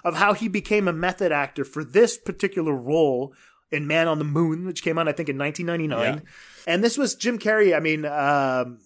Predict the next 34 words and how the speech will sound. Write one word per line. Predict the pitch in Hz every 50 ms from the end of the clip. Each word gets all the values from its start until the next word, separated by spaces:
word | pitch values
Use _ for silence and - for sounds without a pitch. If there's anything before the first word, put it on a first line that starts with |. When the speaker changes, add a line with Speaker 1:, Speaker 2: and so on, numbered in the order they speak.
| _ -
Speaker 1:
I | 156
think | 151 233
it | 220
was | 165 131 135
just | 165 214 208 - -
post | - - 185 190 185 - -
Truman | - - 196 185 170 143 139
Show, | 123 - - 123 113 113 123 127 - _ _ _ _ _ _
where | 143 147
he | 147 185
decided, | 170 175 156 - 180 175 170 160 156
"I'm | 156 175 190
gonna | 190 202 185 165
become | 160 151 - 170 160 156
a | 139 135
real | 131 151 160 160 165 165 160 156 151 151
Speaker 2:
Actor's | 135 143 - - 131 120 - 131
actor, | 117 113 - 165
Speaker 1:
actor. | 147 147 143 - 101 -
Speaker 2:
yeah. | 202 196
Speaker 1:
I'm | -
not | 139 147
gonna | - 170 160 147
keep | - - 196 180 190
doing, | - 196 190 180 170 165
yeah, | 175 185 180
Speaker 2:
<laughs> | 156 - 156
Speaker 1:
I'm | 156
not | 175 -
gonna | 190 180 165
keep | - 175 165 -
doing | 175 160 151 156
Ace | 151 147 -
Ventura | 135 143 139 139 - - 160 156 156 151 151 151 131